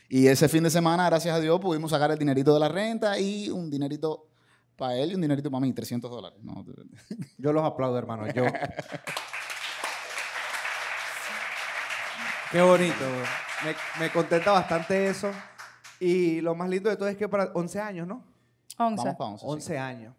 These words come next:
Speaker 2: Volvemos a la pregunta.
Speaker 3: Hmm.
Speaker 1: No, ay, mi
Speaker 2: En
Speaker 1: madre.
Speaker 2: estos once años, que usted vea que yo agarre copa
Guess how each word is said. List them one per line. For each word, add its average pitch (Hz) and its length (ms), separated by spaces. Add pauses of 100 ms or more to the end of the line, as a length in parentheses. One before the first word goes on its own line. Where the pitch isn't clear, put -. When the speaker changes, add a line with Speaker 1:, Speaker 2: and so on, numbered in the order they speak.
(360)
Speaker 2:
Volvemos 120 380
a - 20
la 147 120
pregunta. 123 320 (280)
Speaker 3:
Hmm. 269 120 (180)
Speaker 1:
No, 110 120 (140)
ay, 120 120
mi 107 180
Speaker 2:
En 202 80
Speaker 1:
madre. 226 140
Speaker 2:
estos 285 140
once 285 360
años, 226 380
que 202 60
usted 214 220
vea 233 160
que 196 100
yo 208 80
agarre 190 300
copa 139 440